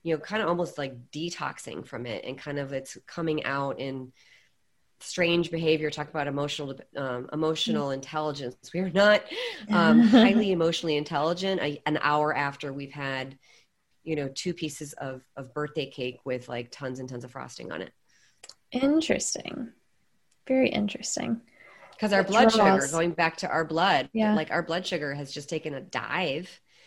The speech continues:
Speaker 1: because it was all jacked up, and we released insulin to manage it because our bodies, you know, want to keep homeostasis, and we, you know, we, we're not supposed to have all of that, you know, blood, you know, blood sugar circulating. And so we release the insulin,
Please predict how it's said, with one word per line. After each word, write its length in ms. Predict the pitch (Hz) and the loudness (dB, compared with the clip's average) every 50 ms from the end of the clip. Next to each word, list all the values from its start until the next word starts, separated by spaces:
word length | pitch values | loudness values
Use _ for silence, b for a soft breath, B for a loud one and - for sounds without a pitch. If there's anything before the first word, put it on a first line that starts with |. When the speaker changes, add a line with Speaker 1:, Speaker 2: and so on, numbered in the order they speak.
| b b b | b b b
Speaker 1:
because 180 | b - 175 156 | b -2 -2 -2
it 40 | 160 | 0
was 80 | 151 | 0
all 180 | 165 170 180 190 | 0 0 0 0
jacked 340 | 165 175 170 170 165 - 160 | 0 0 0 0 -2 -2 -2
up, 220 | 143 151 185 185 | 0 0 0 -2
and 140 | 170 151 147 | -4 -6 -6
we 80 | 147 135 | -6 -8
released 360 | 135 147 147 170 180 180 175 | -8 -6 -4 -4 -4 -4 -4
insulin 440 | - 156 175 170 - 165 156 151 156 151 | -6 -6 -6 -4 -4 -4 -2 -4 -4 -6
to 80 | 147 | -6
manage 460 | 139 143 139 147 185 226 247 220 165 131 | -6 -2 -2 0 0 0 0 -2 -2 -4
it 220 | 117 123 - - | -6 -6 -6 -8
because 260 | - 156 - 156 - - | -12 -10 -10 -10 -10 -8
our 80 | 156 151 | -10 -8
bodies, 540 | 143 - 135 143 151 165 165 160 156 - - b b b b b b | -6 -4 -4 -4 -4 -4 -4 -6 -8 -10 -18 b b b b b b
you 100 | b 165 | b 0
know, 80 | 156 147 | 0 0
want 280 | 147 147 151 156 156 | 2 0 -2 -2 -2
to 80 | - 180 | -6 -12
keep 260 | - - 165 151 - 147 | -10 -6 -6 -6 -6 -6
homeostasis, 880 | 151 160 156 160 151 143 139 - - 156 165 170 - 165 160 156 - | -8 -6 -6 -4 -6 -6 -6 -6 -6 -4 -4 -4 -6 -6 -8 -6 -6
and 260 | 151 147 143 143 143 b b b b b b b | -6 -6 -6 -8 -10 b b b b b b b
we, 140 | - 170 170 | -6 -4 -2
you 40 | 160 | 0
know, 140 | 156 143 139 | 0 -2 -2
we, 180 | 147 147 - - | -6 -10 -10 -8
we're 180 | 160 160 160 | -4 -2 -2
not 140 | 175 196 - | -2 -2 -4
supposed 240 | - - 185 180 - | -4 -4 -4 -2 -2
to 60 | 175 | -4
have 180 | 160 147 143 139 | -2 -2 -2 0
all 240 | - 101 156 185 | 0 0 0 0
of 80 | 190 170 | 0 0
that, 200 | 160 143 - - - | -2 -4 -4 -6 -8
you 120 | 160 156 | -8 -6
know, 220 | 143 131 131 131 - - - _ - | -6 -6 -8 -10 -14 -18 -18 _ -6
blood, 260 | 156 180 220 208 - - - | -2 -2 -2 -2 -4 -10 -8
you 140 | 170 160 139 | -8 -6 -6
know, 80 | 135 | -6
blood 240 | 139 160 196 240 - | -4 -2 -2 0 0
sugar 420 | - - 185 143 147 143 139 139 143 | -2 -4 -4 -4 -4 -6 -6 -6 -8
circulating. 680 | - - 190 214 220 - 185 143 139 131 135 139 147 147 | -8 -8 -6 -6 -6 -6 -8 -6 -6 -6 -8 -8 -8 -8
And 120 | 147 143 | -8 -8
so 140 | - 151 147 | -8 -8 -8
we 100 | 147 147 | -8 -8
release 320 | 139 139 147 147 160 165 - | -8 -8 -8 -6 -6 -6 -8
the 200 | - - - 156 | -10 -12 -10 -10
insulin, 460 | - 139 143 - - 147 143 143 143 | -8 -8 -10 -8 -8 -8 -8 -8 -10